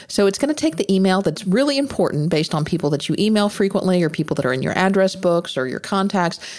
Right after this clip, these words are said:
and it's gonna keep that in your inbox. So your inbox is gonna stay with only what matters. And then everything else is gonna get filtered into the Sane Later folder. So you can deal with it later. And then if it filters something that's important into the Sane Later folder, you fix it, you put it in the inbox, and it learns.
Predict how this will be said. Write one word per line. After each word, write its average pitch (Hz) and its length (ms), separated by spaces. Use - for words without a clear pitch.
and 202 60
it's 294 120
gonna 508 200
keep 285 220
that 262 160
in 214 140
your 190 100
inbox. - 460
So - 140
your 180 160
inbox 320 440
is 220 100
gonna 180 160
stay 165 300
with 175 220
only 208 240
what 202 200
matters. 160 460
And 185 80
then 185 120
everything 269 400
else 196 220
is 190 80
gonna 175 220
get 165 160
filtered 160 400
into 151 220
the 165 100
Sane 139 400
Later 240 300
folder. 139 360
So 160 300
you 202 140
can 247 260
deal 120 160
with 135 160
it - 160
later. 330 340
And 311 100
then 277 240
if 247 160
it - 280
filters 226 380
something 208 420
that's 165 220
important 214 460
into 208 120
the 233 60
Sane 208 280
Later 196 260
folder, 202 340
you - 240
fix - 300
it, 269 120
you 240 80
put 202 160
it 202 40
in 226 80
the 220 80
inbox, 170 440
and 196 80
it 202 160
learns. 202 460